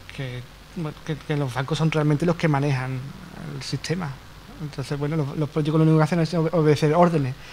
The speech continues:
En vez de obedecer las órdenes del pueblo, las obedecen de los bancos. Eso es lo que yo creo.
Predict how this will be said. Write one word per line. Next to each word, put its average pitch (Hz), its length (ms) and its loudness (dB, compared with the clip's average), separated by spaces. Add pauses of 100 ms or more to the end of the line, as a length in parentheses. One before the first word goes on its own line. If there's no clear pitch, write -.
(300)
En 147 160 2
vez 151 180 6
de 156 100 8
obedecer 151 400 4
las 147 180 4
órdenes 185 400 6
del 143 120 6
pueblo, 202 380 4 (180)
las 143 200 -4
obedecen 147 400 -2
de 147 80 0
los 123 120 -2
bancos. 131 360 -6 (1120)
Eso 160 140 0
es - 20 2
lo 170 80 0
que 143 60 0
yo 123 80 0
creo. 135 220 -2